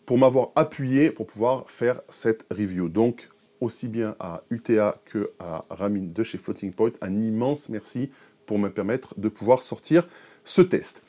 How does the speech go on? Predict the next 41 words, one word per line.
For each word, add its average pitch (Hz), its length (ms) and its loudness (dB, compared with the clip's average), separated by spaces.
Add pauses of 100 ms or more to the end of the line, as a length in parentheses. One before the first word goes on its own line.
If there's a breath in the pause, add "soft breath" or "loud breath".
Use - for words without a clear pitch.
(460 loud breath)
Alors 196 240 10
sans 208 200 8
plus 151 180 2
attendre, 165 460 6
nous 143 280 2
allons 123 300 4
un 123 60 -2
peu 131 160 -6
parler 107 420 -2
donc 104 300 -6
de 98 100 0
cette - 240 -2
machine 135 380 -4
que 143 120 -14
vous 87 220 -6
avez 98 300 -4
ici 131 420 -8 (120)
en 175 120 6
gros 117 220 2
plan. 143 260 2
Vous 101 120 -2
avez 98 100 2
vu, 123 100 -4
je 107 80 -8
vous 90 140 -8
fais - 160 -6
aujourd'hui 98 400 -4
un, 80 100 -10 (400 loud breath)
un 98 100 -2
gros 107 220 6
multicam. 151 580 2 (1400 loud breath)
On 135 80 2
se - 100 0
fait 151 120 8
plaisir 143 400 4
pour 110 160 0
une, 107 80 6
pour 101 220 -4
une 98 80 -2
belle 113 140 4
machine. 92 340 -2